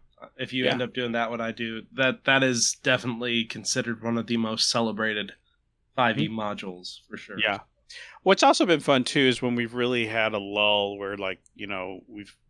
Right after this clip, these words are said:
Speaker 3: we don't have a quorum, you know, 'cause they really don't like playing together on the main campaign unless they're all there. And I've been lucky that they usually always, always show up week after week. Uh, we've been dipping into Candlekeep Mysteries and actually going back to the old characters, uh, and
Speaker 2: Ooh.
Speaker 3: picking up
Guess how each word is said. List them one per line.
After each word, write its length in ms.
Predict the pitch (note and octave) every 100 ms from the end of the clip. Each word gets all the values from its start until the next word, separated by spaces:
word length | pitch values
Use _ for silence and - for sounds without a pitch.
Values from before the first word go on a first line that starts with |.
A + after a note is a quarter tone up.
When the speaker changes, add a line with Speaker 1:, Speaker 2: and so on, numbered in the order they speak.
| _ _ _ - _
Speaker 3:
we 140 | - A2+
don't 300 | A#2 A2+ G2+
have 220 | A2 G2+
a 60 |
quorum, 640 | - - A#2 G#2 F2+ F2+ F2 _ -
you 140 | -
know, 120 | G2
'cause 180 | F2+ A2+
they 80 | A#2
really 320 | A#2+ C3+ C3
don't 240 | A#2+ A2 G2+
like 240 | G2 -
playing 420 | - G2+ G2+ G2
together 760 | - G2 G2+ F#2 F#2 F2+ F2+ - G2+
on 200 | G2 F#2+
the 60 |
main 460 | F#2 F#2+ F#2+ G#2 G#2+
campaign 640 | - A2+ G#2+ A2+ A#2 A#2
unless 240 | G#2 F#2+ -
they're 160 | F#2
all 220 | - F#2+
there. 380 | F2+ F2 F#2+ B2+ - _ - - - -
And 180 | G#2
I've 140 | G2+ G2+
been 180 | A2 G2+
lucky 280 | G2+ G2
that 220 | F2+ F2+ -
they 80 | F#2+
usually 380 | F#2 F#2 F#2
always, 360 | F2 F2+ F2+ E2+
always 200 | F2 E2+
show 240 | - E2+
up 160 | F2 E2+ _ A#2 F2+ F#2
week 200 | F#2+ -
after 240 | F2+ -
week. 320 | G#2+ C#3 A#2+ - - - _ _ _ - -
Uh, 240 | A#2 A2 G2+
we've 120 | C3
been 160 | D#3+
dipping 320 | D3 D3+ C#3+ D3
into 160 | C3+
Candlekeep 480 | - C3+ B2+ - C3
Mysteries 500 | B2 - A#2 F2+ -
and 380 | - G#2+ G#2 F#2+
actually 260 | A#2 - C3
going 200 | B2+ A#2+
back 180 | B2 -
to 80 |
the 120 | A#2+ A2+
old 260 | A#2+ -
characters, 640 | - G#2+ F2 - - - -
uh, 300 | G#2+ G2 F#2+
and 200 | D#3 C4+
Speaker 2:
Ooh. 20 | A2+
Speaker 3:
picking 320 | A#2 - G#2
up 200 | G2+ -